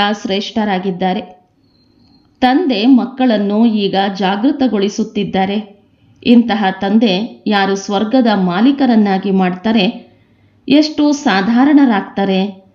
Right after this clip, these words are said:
ಆರಂಭದಲ್ಲಿ ಮಕ್ಕಳಿಗೆ ಕಾಯಿಲೆ ಬಂದಾಗ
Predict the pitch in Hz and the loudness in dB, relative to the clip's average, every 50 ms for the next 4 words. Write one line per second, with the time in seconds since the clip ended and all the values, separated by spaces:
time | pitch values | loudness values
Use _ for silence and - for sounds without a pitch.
0 | _ _ _ _ - - 175 202 214 226 240 262 254 254 233 226 208 202 196 202 | _ _ _ _ -4 0 2 2 4 6 6 6 6 4 2 0 -2 -2 -2 -2
1 | 202 208 208 196 185 - - 226 208 202 196 190 196 196 190 190 - - 208 190 | 0 0 -2 -2 -4 -6 -4 -4 -2 0 0 0 0 0 -2 -2 -4 -2 -2 0
2 | 208 240 254 277 277 214 220 196 190 185 180 180 190 240 | 2 2 2 2 2 2 0 0 -2 -2 -2 -2 -2 0